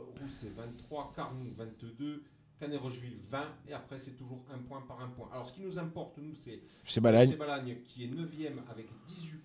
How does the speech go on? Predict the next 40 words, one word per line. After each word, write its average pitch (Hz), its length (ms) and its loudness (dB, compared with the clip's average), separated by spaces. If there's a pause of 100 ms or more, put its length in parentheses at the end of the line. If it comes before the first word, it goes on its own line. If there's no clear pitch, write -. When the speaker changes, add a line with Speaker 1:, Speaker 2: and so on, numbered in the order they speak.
Speaker 1:
points, 151 200 -8 (580)
trois 117 260 -4
points 113 240 2
d'avance, - 540 -2 (260)
euh, 110 220 -8 (240)
sur - 240 -12 (100)
Corté, 175 360 -8 (120)
qui 131 80 -14
a 113 60 -10
un 110 80 -12
match 120 220 -14
en 110 80 -10
moins, 208 180 -10
donc 110 260 -12
dû 110 200 -12
avec, 104 200 -10 (140)
euh, 92 80 -14 (460)
ce, 92 60 -18
ce 82 360 -20 (100)
forfait - 280 -18
du - 240 -16
Speaker 2:
Alors, 127 240 12
justement, 147 420 12
à 123 240 12
l'heure 139 160 12
d'aujourd'hui, 135 520 12
le 151 120 12
F - 40 12
C 135 100 12
Balagne, 139 360 12
si 127 220 10
le 123 60 12
championnat 127 340 10
devait 120 260 10
s'arrêter 117 400 8
ce 110 160 6
soir, 147 340 12
euh, 117 240 12
serait 117 240 12
sauvé. 120 280 12